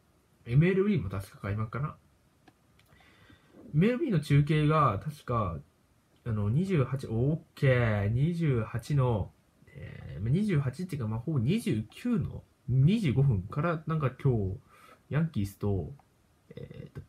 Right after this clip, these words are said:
オリオールズか、試合があるらしくて、ちょっと見たいなと思ってるんですけど、二時か、まあ、二時、まあ、普段から二時起きてるんですけど、<laughs> <laughs> そうなんですよ。まあ、普段から二時起きてるんですけど、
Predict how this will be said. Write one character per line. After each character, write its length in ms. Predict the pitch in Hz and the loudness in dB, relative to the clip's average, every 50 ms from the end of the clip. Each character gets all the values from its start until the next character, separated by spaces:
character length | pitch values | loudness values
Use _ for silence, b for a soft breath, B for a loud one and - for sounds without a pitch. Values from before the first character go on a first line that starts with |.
| _ | _
オ 80 | - 135 | 2 4
リ 100 | 156 160 | 6 6
オ 40 | 139 | 4
ー 40 | 110 | 4
ル 60 | 98 | 0
ズ 80 | - | -4
か、 200 | - 98 95 98 - _ _ - - 110 | -6 -8 -8 -8 -10 _ _ -12 -10 -10
試 240 | - - - 127 123 | -10 -8 -6 -4 -2
合 120 | 117 117 | 0 0
が 100 | 117 113 | 2 0
あ 40 | 113 | 0
る 80 | 113 110 | 0 -2
ら 80 | 113 | -2
し 100 | 110 - | -4 -8
く 100 | - - | -12 -16
て、 180 | - 87 80 - - _ _ _ - - | -14 -12 -12 -12 -14 _ _ _ -20 -20
ち 140 | - - - | -18 -14 -8
ょ 20 | |
っ 40 | 90 | -4
と 40 | 95 | -2
見 120 | 110 143 | -2 0
た 140 | 139 233 254 | 0 0 0
い 80 | 247 170 | 2 4
な 160 | 143 147 151 | 4 4 4
と 80 | 143 123 | 4 2
思 100 | 120 120 | 0 -2
っ 40 | |
て 100 | - - | 0 -2
る 60 | 107 101 | -2 0
ん 60 | 92 | -2
で 80 | 90 | -2
す 80 | - - | -4 -6
け 80 | 80 - | -10 -12
ど、 40 | - _ _ _ _ _ b b b b b b b b | -12 _ _ _ _ _ b b b b b b b b
二 160 | - 98 117 147 170 170 151 117 98 92 | -2 0 2 2 2 2 2 2 0 0
時 80 | 90 92 | -2 -4
か、 240 | - 92 87 87 92 | -4 -6 -6 -4 -2
ま 100 | 104 104 | -2 0
あ、 20 | |
二 160 | 107 127 156 | 2 2 0
時、 200 | 156 - 120 98 | 0 0 -2 -2
ま 120 | 95 101 101 | 0 0 -2
あ、 20 | |
普 160 | 98 - 196 | -2 0 0
段 180 | 208 294 196 143 | 0 2 2 2
か 100 | - 113 | 2 2
ら 60 | 107 | 4
二 160 | 113 139 175 | 4 4 4
時 120 | 160 - 107 | 2 2 0
起 100 | 127 165 | -2 -2
き 100 | - - | -2 -4
て 100 | - 117 | -4 -4
る 100 | 110 107 | -2 -2
ん 80 | 107 | -2
で 80 | 98 95 | -2 -2
す 80 | - - | -4 -6
け 80 | 113 | -8
ど、 480 | 123 135 139 135 135 156 135 139 - - | -8 -6 -2 0 2 2 2 2 -2 -8
<laughs> 280 | - - 147 - - - - - _ _ - | -8 -10 -12 -12 -12 -16 -20 -20 _ _ -10
<laughs> 540 | 139 - - 143 - 285 285 262 202 - | -6 -4 -2 -4 -2 -2 -4 -4 -4 -2
そ 80 | - 135 | 0 2
う 40 | 107 | 2
な 80 | 101 | 2
ん 40 | 101 | 2
で 60 | 101 | 0
す 60 | - 90 | 0 -2
よ。 100 | 98 110 | -2 -2
ま 80 | 113 | -2
あ、 40 | 113 | -2
普 120 | - 185 | -2 0
段 160 | 190 202 165 123 | 0 0 0 2
か 80 | 117 | 2
ら 60 | 117 | 2
二 100 | 135 151 | 2 2
時 60 | 143 139 156 165 | 2 2 0 0
起 80 | - | 0
き 20 | - | -2
て 80 | 185 | -2
る 80 | 135 107 | 0 0
ん 80 | 101 | 0
で 80 | 104 113 | -2 -4
す 60 | - | -6
け 80 | - 82 | -6 -6
ど、 240 | 82 92 95 - | -4 -4 -6 -6